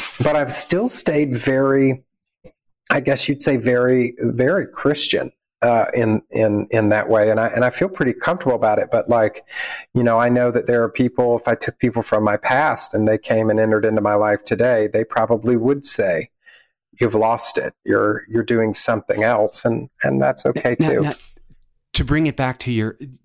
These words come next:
Speaker 2: the, the, the, your article and, and the book, is I'm thinking to myself, I have a bunch of friends who are, I would say, as, as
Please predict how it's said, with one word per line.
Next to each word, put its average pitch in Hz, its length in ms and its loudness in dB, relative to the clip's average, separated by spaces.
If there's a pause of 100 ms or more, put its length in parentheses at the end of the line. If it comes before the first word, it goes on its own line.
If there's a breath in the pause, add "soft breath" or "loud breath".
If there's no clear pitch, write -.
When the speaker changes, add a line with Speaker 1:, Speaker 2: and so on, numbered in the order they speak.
(120)
Speaker 2:
the, 110 100 -16
the, 117 180 -10
the, - 140 -16 (320)
your 104 180 0
article 101 560 -2
and, 110 200 -6
and 104 120 -6
the 101 60 -6
book, 113 540 -4
is 104 100 -6
I'm 113 100 0
thinking 131 220 -2
to 123 60 0
myself, 107 360 -6 (840 soft breath)
I 139 140 -4
have 180 240 -2
a 147 60 -4
bunch 113 360 -2
of - 60 -12
friends 95 640 -6 (160)
who - 320 -4
are, 113 500 -4 (1900)
I - 140 -4
would 165 140 0
say, 127 500 0 (180)
as, 113 240 -2 (220)
as 110 260 -4